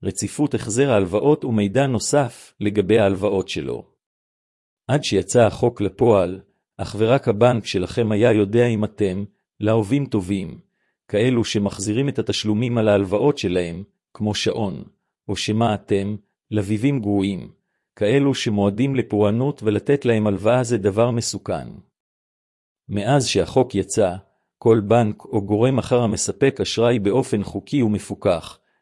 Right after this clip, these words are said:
אליו תיגשו לקבל הלוואה, ואין לו מידע לגבי התנהלות האשראי שלכם, יוציא בקשה לבנק ישראל ויוכל להנפיק באישורכם את המידע הזה לשימושו,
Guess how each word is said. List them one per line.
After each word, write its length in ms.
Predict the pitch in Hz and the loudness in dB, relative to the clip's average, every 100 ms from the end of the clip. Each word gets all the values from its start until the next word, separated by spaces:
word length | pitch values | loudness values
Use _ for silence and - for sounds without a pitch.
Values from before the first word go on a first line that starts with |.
| _ | _
אליו 220 | 98 123 113 | 0 0 0
תיגשו 360 | 104 90 135 127 | -6 -4 0 0
לקבל 420 | 104 104 107 104 | 0 2 4 4
הלוואה, 480 | 98 87 92 90 71 _ _ _ _ 98 | 2 0 0 -2 -4 _ _ _ _ -8
ואין 300 | 107 143 131 | -2 0 2
לו 120 | 139 | 2
מידע 380 | 127 107 120 120 | 2 2 4 4
לגבי 480 | 107 101 95 107 | 2 2 2 2
התנהלות 500 | 110 110 101 113 127 | 0 0 0 0 0
האשראי 440 | 101 90 120 104 98 | 0 -2 0 2 0
שלכם, 520 | - 90 - 92 85 - _ _ _ - | -2 -4 -6 -8 -10 -14 _ _ _ -4
יוציא 340 | 101 - 156 | -2 0 0
בקשה 460 | 123 - 104 135 123 | 0 0 0 2 2
לבנק 440 | 101 110 107 107 | 2 2 0 -4
ישראל 480 | 101 - 101 113 120 | -6 -2 0 2 0
ויוכל 400 | 107 104 - 139 | -2 -2 0 0
להנפיק 500 | 123 101 98 135 135 | 2 -2 -2 -4 -2
באישורכם 600 | 104 101 117 107 147 143 | -4 -2 -4 -2 -2 -2
את 120 | - | -2
המידע 420 | 98 98 101 127 | -2 -2 0 2
הזה 200 | 127 113 | 2 0
לשימושו, 720 | 104 - 101 98 - 87 - | -2 -2 -6 -6 -6 -6 -6